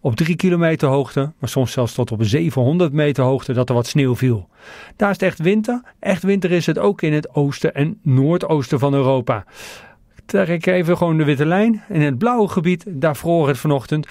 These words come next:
En in het noordoosten van Finland en noordwesten van Rusland, daar was het zelfs min twintig graden. Zeer lage temperaturen.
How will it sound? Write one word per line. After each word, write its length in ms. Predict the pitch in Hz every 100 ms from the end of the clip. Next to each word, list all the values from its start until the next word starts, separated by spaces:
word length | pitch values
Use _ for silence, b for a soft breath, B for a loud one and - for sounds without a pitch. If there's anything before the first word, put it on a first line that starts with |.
| B B B
En 180 | 151 123
in 140 | 123
het 120 | 117 101
noordoosten 720 | 131 180 185 - 160 - 143
van 160 | 135
Finland 420 | 117 139 131 127 135
en 220 | 143 117
noordwesten 580 | 120 117 156 202 - 123
van 180 | 117
Rusland, 520 | 120 208 - 170 170 - B B _
daar 120 | 123
was 180 | 110 110
het 100 | 113
zelfs 280 | - 113 -
min 280 | 110 127 120
twintig 460 | - - 160 143 139
graden. 520 | 135 139 139 120 101 B B B B
Zeer 380 | - - 202 208
lage 420 | 165 180 185 165 175
temperaturen. 760 | 180 160 165 180 202 185 123